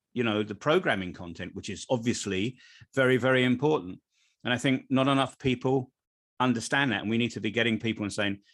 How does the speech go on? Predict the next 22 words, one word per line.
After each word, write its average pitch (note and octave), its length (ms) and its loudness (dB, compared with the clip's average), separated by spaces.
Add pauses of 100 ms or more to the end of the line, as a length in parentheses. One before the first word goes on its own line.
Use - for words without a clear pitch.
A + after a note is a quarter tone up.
you G2+ 80 -6
know, G2+ 100 -2
there's G2+ 240 -6 (100)
community D3 440 4
radio, A#2+ 540 2 (220)
there's G#2 140 -4
two C#3+ 180 2
components. A2+ 640 -2
There's G#2+ 180 -2
the G#2 80 -4
creative, C#3 640 0 (640)
you B2+ 80 2
know, A#2 120 2
and A#2 100 0
there's B2+ 140 0
the A#2+ 60 -2
financial, B2 800 -2
and A#2+ 140 2
they B2 100 2
are A#2+ 180 2
equally D#3 400 2
important. A#2+ 680 -2